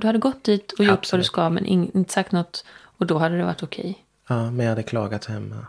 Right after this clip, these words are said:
Speaker 2: för, inför
Speaker 1: Ja,
Speaker 2: dig.
Speaker 1: klagat inför mig. Och det hade jag kanske haft svårt för då, för då
Speaker 2: Ja,
Speaker 1: hade jag varit
Speaker 2: för
Speaker 1: så
Speaker 2: du hade varit
Speaker 1: Mm.
Speaker 2: väldigt
Speaker 1: Jag hade förmodligen varit jättereligiös. Vi hade inte haft konst eller någonting annat att lägga min energi på, så jag hade förmodligen varit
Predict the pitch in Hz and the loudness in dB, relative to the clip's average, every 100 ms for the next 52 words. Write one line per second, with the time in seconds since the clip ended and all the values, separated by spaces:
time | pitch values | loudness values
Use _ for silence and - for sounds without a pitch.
0 | - - 117 113 190 185 101 101 - _ | -16 -12 -10 -6 -2 0 -2 -4 -10 _
1 | - 190 196 - 202 - - - - 180 | -12 -12 -10 -14 -16 -20 -20 -12 0 2
2 | 180 175 175 170 170 160 - _ _ _ | 2 0 -2 -2 -4 -8 -14 _ _ _
3 | _ _ _ - 165 160 160 - - 170 | _ _ _ -8 -8 -6 -10 -8 -8 -6
4 | 180 - 185 - - 170 170 165 160 185 | -10 -10 -8 -6 0 4 6 6 6 4
5 | 196 180 - 143 135 175 175 147 139 139 | 2 2 2 6 8 8 8 8 8 8
6 | 135 131 - 135 135 131 131 185 190 - | 6 6 4 4 4 4 4 4 4 6
7 | 202 175 165 165 165 156 160 180 - - | 6 6 4 2 2 -2 0 0 0 -2
8 | 170 165 175 - - - - 180 180 190 | -2 2 2 0 -4 -8 4 6 8 8
9 | 185 190 - - - 175 170 165 - 165 | 8 6 4 2 4 4 4 2 2 4
10 | 165 170 170 180 196 - 170 165 190 160 | 4 4 2 0 -6 0 2 4 2 2
11 | 180 196 - - - - 196 185 175 170 | 0 -2 -12 -18 -18 -4 2 4 4 4
12 | 165 170 170 175 180 165 - - 170 165 | 2 2 2 2 2 0 -4 -2 0 -2
13 | 160 185 160 156 151 180 - | -2 -2 0 0 -2 -4 -8